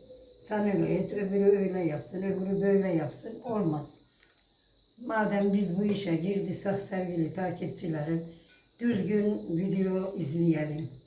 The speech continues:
İzlenmemiş düzgün olsun. Bu kadar söylüyorum. Başka bir şey söyleyeceğim yoktur. Bak bugün de gene kırk üç derece sıcak var.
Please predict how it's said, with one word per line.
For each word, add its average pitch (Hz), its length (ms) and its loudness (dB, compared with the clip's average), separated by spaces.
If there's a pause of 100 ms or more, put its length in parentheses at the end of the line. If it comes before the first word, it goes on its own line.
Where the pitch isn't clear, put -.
(920)
İzlenmemiş 175 680 2 (160)
düzgün 165 420 0
olsun. 151 500 -4 (3250)
Bu 247 100 -12
kadar 170 280 2
söylüyorum. 202 920 0 (560)
Başka 175 440 -2
bir 165 80 0
şey 165 160 -2
söyleyeceğim 156 920 -2
yoktur. 196 640 0
Bak 196 180 -4 (460)
bugün 202 320 2
de 180 100 2
gene 165 300 2
kırk 170 280 -2
üç 190 220 -6
derece 165 400 0
sıcak 190 600 -2
var. 202 160 2